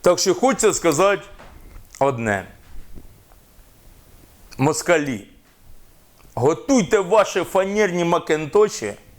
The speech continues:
Скоро у вас буде вербіт там, де й не чухалось. Хочу заспокоїти чи розстроїти, не знаю, як правильно, диванних експертів, які говорять, що в нас все пропало. Хочу сказати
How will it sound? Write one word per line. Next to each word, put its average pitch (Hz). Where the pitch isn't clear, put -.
Скоро 269
у 233
вас 220
буде 226
вербіт 220
там, 208
де 196
й 196
не 190
чухалось. -
Хочу 254
заспокоїти 233
чи 220
розстроїти, 202
не 151
знаю, 151
як 156
правильно, 170
диванних 185
експертів, 190
які 160
говорять, 160
що 170
в 165
нас 170
все 170
пропало. 170
Хочу 165
сказати 135